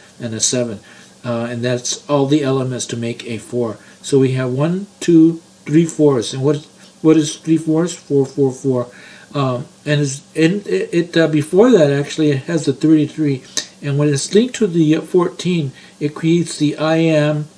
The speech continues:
thirty-four. So this is an interesting little sequence. It goes thirty-four, I am, and it creates one four, one four, and another four right here. That makes three fours.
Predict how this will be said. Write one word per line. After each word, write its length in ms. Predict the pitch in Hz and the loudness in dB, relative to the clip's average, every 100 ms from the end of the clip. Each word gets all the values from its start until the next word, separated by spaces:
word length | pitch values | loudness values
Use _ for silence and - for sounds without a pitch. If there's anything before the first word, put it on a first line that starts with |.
| - | -2
thirty-four. 680 | 151 143 135 - 143 139 131 - - - | 2 2 0 0 2 2 -2 -12 -20 -8
So 340 | - 147 139 | 2 4 4
this 220 | 180 185 | 2 -2
is 220 | 196 175 | -6 0
an 160 | 165 143 | 2 2
interesting 500 | 175 170 160 - 165 | 0 -6 -6 -6 -2
little 220 | 156 147 | 0 0
sequence. 600 | 131 - 143 139 123 107 135 | -2 -4 -4 -4 -8 -6 -6
It 140 | - | -2
goes 240 | 143 127 | 0 0
thirty-four, 680 | - 165 175 170 160 147 147 - - - | 4 4 4 0 2 2 2 -4 -18 -4
I 180 | 139 | -2
am, 440 | 151 147 139 143 147 - - - | 0 0 -2 -4 -6 -12 -18 -10
and 80 | 135 | -8
it 80 | |
creates 500 | - 135 139 127 - - - - | -4 2 4 2 -2 -12 -20 -20
one 340 | - 143 151 170 | -6 0 0 0
four, 260 | 190 175 | -4 -2
one 220 | 160 160 165 | 0 -2 -2
four, 340 | 175 160 165 | -2 -2 -2
and 220 | 131 160 | -4 -6
another 380 | 139 131 147 160 | -8 -2 0 0
four 200 | 160 160 | 0 0
right 160 | 147 143 | 0 0
here. 160 | 165 | 0
That 260 | 151 147 - | 0 -2 -4
makes 280 | 143 131 - | -6 -6 -4
three 220 | 147 147 | 0 0
fours. 460 | 143 143 127 - | 0 -2 -2 -6